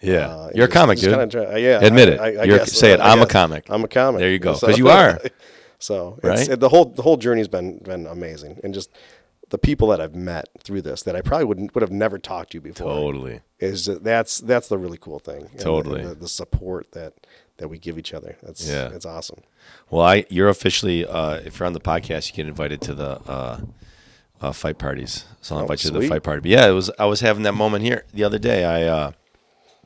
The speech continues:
Speaker 1: you know, once in a while I invite people over to the U F C parties and, uh, you know, I was like, "Yeah, dude," there were a couple comics showed up and I was like, "Man, like, I'd have never knew these people."
Speaker 2: Yeah.
Speaker 1: And they're
Speaker 2: Oh,
Speaker 1: great
Speaker 2: yeah.
Speaker 1: people,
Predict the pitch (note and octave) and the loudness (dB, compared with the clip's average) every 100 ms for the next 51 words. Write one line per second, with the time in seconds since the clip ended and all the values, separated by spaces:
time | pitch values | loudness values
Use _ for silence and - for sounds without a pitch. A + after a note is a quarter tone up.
0 | _ _ _ _ _ _ - D#2+ D#2+ E2+ | _ _ _ _ _ _ -6 -2 0 -2
1 | - F2 D#2+ D#2 D#2 D2+ D#2 D#2 D2+ D2+ | 0 0 2 0 -4 -8 -8 -10 -10 -10
2 | D2+ C#2+ C#2+ - - D2 C#2+ - E2 D2 | -10 -10 -10 -12 -8 -8 -10 -14 -10 -8
3 | D2 C#2+ C#2 C2+ - _ _ _ - - | -8 -8 -8 -10 -14 _ _ _ -20 -20
4 | - - _ _ _ _ _ _ _ _ | -20 -20 _ _ _ _ _ _ _ _
5 | F2+ D2 C2+ D2 D#2+ D2 D2 - - - | -6 -6 -6 -6 -6 -6 -10 -12 -18 -18
6 | - A2+ C#3 D#2+ F2+ E2+ - F2+ - E2 | -16 -8 -8 -4 -6 -6 -2 -4 -2 -6
7 | F2 - F2+ F#2+ G#2 - E2+ E2+ F2+ G#2+ | -6 -6 -4 -4 -6 -12 -14 -12 -14 -14
8 | A#2 D2+ C2+ C2+ _ _ _ _ _ _ | -12 -10 -12 -14 _ _ _ _ _ _
9 | G#2+ F#2+ E2 F#2+ G#2 G#2 A2 A2 - B2 | -4 -4 -2 -2 2 0 0 -8 -10 -6
10 | F#2 D#2 E2 G#2+ G#2+ B2+ E3 E3 - C#3+ | -6 -6 -6 -4 -2 2 4 6 4 2
11 | E2 | -2